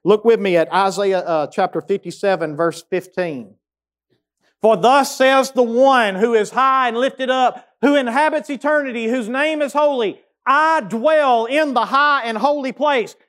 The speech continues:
Heaven is my throne," is what He's saying. Not Wells Baptist Church,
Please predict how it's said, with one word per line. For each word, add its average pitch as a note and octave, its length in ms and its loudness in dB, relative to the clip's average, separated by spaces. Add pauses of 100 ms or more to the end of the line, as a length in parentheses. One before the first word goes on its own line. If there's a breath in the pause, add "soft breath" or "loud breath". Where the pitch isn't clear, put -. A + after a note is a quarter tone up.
(180)
Heaven D#4 440 0
is G#3+ 160 -2
my A3+ 220 0
throne," B3+ 500 -2
is F3 100 -8
what A3+ 180 0
He's A#3 140 -8
saying. A3+ 480 0 (640)
Not D#4 340 0
Wells C#4+ 340 2
Baptist G3 440 -2
Church, G#3 400 0